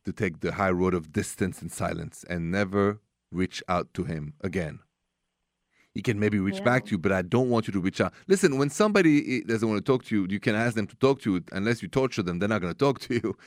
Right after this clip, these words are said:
Speaker 1: <laughs> So he's not
Speaker 2: Yeah.
Speaker 1: gonna tell you, "Hey, I don't like you anymore," or, "I like somebody else," or, "Hey." So I would like you to spend your energy now opening to the universe again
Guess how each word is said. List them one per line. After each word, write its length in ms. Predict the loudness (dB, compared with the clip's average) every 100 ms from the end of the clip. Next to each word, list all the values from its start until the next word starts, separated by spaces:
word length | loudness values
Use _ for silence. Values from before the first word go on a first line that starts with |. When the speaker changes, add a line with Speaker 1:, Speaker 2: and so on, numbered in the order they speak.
| -20
Speaker 1:
<laughs> 160 | -18
So 320 | -2 4 6
he's 100 | 6
not 160 | 2 2
Speaker 2:
Yeah. 0 | 0
Speaker 1:
gonna 100 | 0
tell 180 | 0
you, 140 | 2 4
"Hey, 180 | 4 2
I 120 | -2
don't 120 | -4
like 220 | -4 -4
you 60 | -4
anymore," 460 | -2 0 2 4 4
or, 20 |
"I 60 | 2
like 220 | 2 -2
somebody 340 | -4 -4 -2
else," 360 | 2 2 2 0
or, 80 | 0
"Hey." 320 | 2 2 0 -6 _ _ _ -4
So 440 | 4 4 4 -4 _ _ _ -6
I 120 | 0
would 280 | 2 2 0
like 240 | 2 0 0
you 60 |
to 40 | -4
spend 260 | 0 0 0
your 100 | -2
energy 380 | 0 0 0 0
now 400 | 2 4 4 2 0
opening 400 | 0 2 2 0
to 100 | 0
the 80 |
universe 520 | 2 4 4 4 4 0
again 460 | 0 0 0 -2